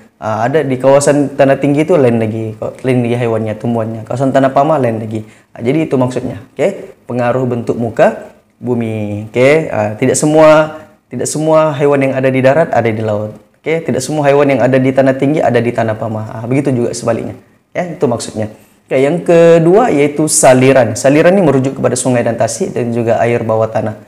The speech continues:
ya. Jadi saliran merujuk kepada ciri-ciri pola aliran sungai dan cawangannya. Oke, apa maksud cawangannya? Sungai utama ada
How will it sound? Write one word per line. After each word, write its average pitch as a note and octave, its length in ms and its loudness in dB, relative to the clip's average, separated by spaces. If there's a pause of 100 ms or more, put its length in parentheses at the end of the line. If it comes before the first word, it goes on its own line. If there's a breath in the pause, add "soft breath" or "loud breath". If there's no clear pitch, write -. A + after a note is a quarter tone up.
(280 soft breath)
ya. - 480 -2
Jadi F#3 560 -2 (160)
saliran G#3 720 4
merujuk D#3 560 0
kepada C#3 240 2
ciri-ciri E3+ 1040 0
pola C#3 340 4 (300)
aliran C3 400 6
sungai C3 480 2
dan C3 160 2
cawangannya. A#2+ 800 0
Oke, - 80 -8
apa B2 160 0
maksud D#3+ 240 -2
cawangannya? D#3+ 640 0 (240)
Sungai C3 340 0
utama C3 460 2
ada A#2 320 2